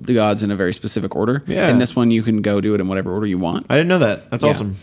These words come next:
Speaker 1: Apparently, the, the map is huge. You can go into all kinds of places. Another thing in Shadow of the Colossus, there weren't really anywhere to go.
Speaker 2: Mm-hmm.
Speaker 1: It, the map was, seemed huge, but everything was just, like, a dead end that led to a
Speaker 2: Right.
Speaker 1: god.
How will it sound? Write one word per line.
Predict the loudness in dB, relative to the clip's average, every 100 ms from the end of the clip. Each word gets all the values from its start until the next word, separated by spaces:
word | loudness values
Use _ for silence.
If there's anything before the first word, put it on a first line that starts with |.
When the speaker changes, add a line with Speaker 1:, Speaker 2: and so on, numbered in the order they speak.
| -16 -8
Speaker 1:
Apparently, | -4 0 2 2
the, | 2 2
the | 0 0
map | 2 0 -2
is | -4
huge. | 0 2 4 2 0 0
You | 0
can | 2
go | 2 2
into | 2
all | 0 0
kinds | 0 -2
of |
places. | 0 0 2 -2
Another | 0 0 0
thing | 2
in | 2
Shadow | 2 2
of | 0
the |
Colossus, | 0 0 0 -2
there | -2 -2
weren't | -2 -4
really | -2 -2 0 0
anywhere | -2 -2 -2
to | -4
go. | -6 -2 0 0 -2
Speaker 2:
Mm-hmm. | -4 -2 -2 -4 -8 -20 -8
Speaker 1:
It, | -4 -2
the | 0
map | 0 0
was, | -2 -4 -4
seemed | -2 2 2 2
huge, | 2 2 2 -2 -4
but | -2 0 2
everything | 2 2 0 0
was | -2
just, | -2 -2 -2
like, | -4 -4
a | -6
dead | -2 0
end | 0 0 -2 -6
that | -6 -4
led | -2 -4 -4
to | -4 -2
a |
Speaker 2:
Right. | 0
Speaker 1:
god. | 2 2 0